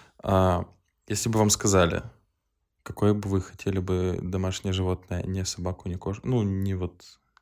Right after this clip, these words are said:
не базу, что бы вы выбрали? Е-, или выбрали бы вообще что-то, не знаю.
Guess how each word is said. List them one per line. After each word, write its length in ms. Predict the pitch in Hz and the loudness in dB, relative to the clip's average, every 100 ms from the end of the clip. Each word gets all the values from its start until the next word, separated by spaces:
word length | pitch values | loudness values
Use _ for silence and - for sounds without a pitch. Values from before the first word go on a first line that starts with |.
| _ - - | _ -18 -4
не 160 | 101 95 | -2 2
базу, 420 | 95 87 87 95 _ - - - - | 2 2 -2 -8 _ -20 -20 -20 -8
что 200 | - 120 | 0 2
бы 60 | |
вы 120 | 143 120 | 4 4
выбрали? 560 | 98 90 87 82 90 - _ _ - | 4 2 2 0 -4 -10 _ _ -6
Е-, 120 | 120 | -4
или 440 | 156 - 101 101 95 | -4 -4 -2 0 2
выбрали 380 | 113 113 101 | 0 2 0
бы 140 | 92 87 | 0 -4
вообще 300 | 87 - 101 | -6 -8 -10
что-то, 340 | - 92 - | -8 -10 -8
не 60 | 90 | -6
знаю. 340 | 87 87 101 | -4 -6 -8